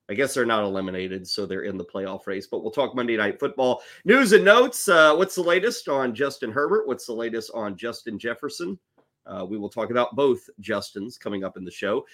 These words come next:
Week fifteen waiver wire. It's kind of a big one. Uh, people are in the playoffs. People may have lost Justin Herbert. People may have lost C J Stroud.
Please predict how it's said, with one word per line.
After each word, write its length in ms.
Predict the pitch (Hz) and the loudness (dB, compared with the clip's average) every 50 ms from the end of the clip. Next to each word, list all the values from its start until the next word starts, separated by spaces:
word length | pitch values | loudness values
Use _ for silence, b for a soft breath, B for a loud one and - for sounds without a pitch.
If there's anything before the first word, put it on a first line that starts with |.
| b b b | b b b
Week 220 | 139 196 226 196 | 4 4 4 4
fifteen 480 | - - 220 220 220 - 214 214 202 180 | 6 8 8 8 8 4 2 2 4 6
waiver 340 | 190 214 254 269 262 233 208 | 8 8 8 8 8 8 8
wire. 260 | 180 180 175 175 190 | 10 10 10 10 8
It's 100 | 185 - | 8 6
kind 180 | - 190 233 294 | 4 4 4 6
of 80 | 370 | 6
a 140 | 311 214 139 | 4 4 6
big 220 | - 180 233 330 339 | 8 8 8 8 8
one. 420 | 381 359 269 180 123 98 95 98 - _ - | 6 6 6 6 6 4 -2 -8 -12 _ -4
Uh, 320 | 127 131 123 120 120 117 | -2 -2 0 -2 -2 -4
people 280 | - - 165 - 175 160 | -4 -6 -8 -4 0 2
are 120 | 143 143 | 2 2
in 160 | 147 156 175 | 2 2 0
the 80 | 170 139 | 0 -2
playoffs. 640 | - - 151 151 165 180 196 220 277 - - - - _ _ _ _ _ _ _ | -4 0 0 2 2 4 2 0 -2 -4 -6 -14 -14 _ _ _ _ _ _ _
People 240 | - 165 165 170 165 | -6 -6 -4 -2 2
may 120 | 165 170 | 4 4
have 120 | 165 147 127 | 4 4 2
lost 460 | 131 139 147 160 185 185 - - - | 2 0 0 0 0 -2 -4 -6 -2
Justin 340 | 151 165 170 - - 170 139 | 0 0 0 0 -2 -2 2
Herbert. 480 | 151 160 170 170 202 220 254 - - _ _ _ _ _ _ _ _ _ | 2 2 4 4 4 2 2 2 -8 _ _ _ _ _ _ _ _ _
People 240 | - - 156 180 185 | -8 -2 0 2 4
may 100 | 185 185 | 6 8
have 180 | 180 160 139 | 6 6 4
lost 420 | 131 139 151 165 185 196 196 - - | 2 0 0 2 2 0 0 -2 -4
C 180 | - 214 202 185 | -6 -6 -6 -6
J 280 | 143 156 165 156 151 | -2 -2 0 0 0
Stroud. 600 | 147 - - - 151 151 156 165 180 196 226 226 | -4 -6 -8 -4 0 2 2 2 2 0 -2 -4